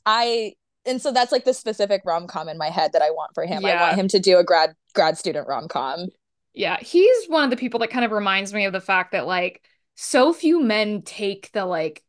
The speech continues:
Speaker 2: what I would call the rom-com track once they hit, like, a certain amount of stardom.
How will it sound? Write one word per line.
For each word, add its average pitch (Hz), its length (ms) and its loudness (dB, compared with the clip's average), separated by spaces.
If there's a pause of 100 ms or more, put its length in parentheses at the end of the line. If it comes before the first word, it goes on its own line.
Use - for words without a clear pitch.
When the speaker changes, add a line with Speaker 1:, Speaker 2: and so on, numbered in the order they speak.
(300)
Speaker 2:
what 196 220 0
I 190 120 2
would 190 140 -4
call 196 240 -2
the 185 100 -6
rom-com 202 600 -6
track 202 460 -2
once 185 280 -8
they 175 160 -4
hit, 180 420 -4
like, 151 380 -4
a 196 100 -2
certain 208 260 -4
amount 175 220 -4
of 156 60 -14
stardom. 214 580 -2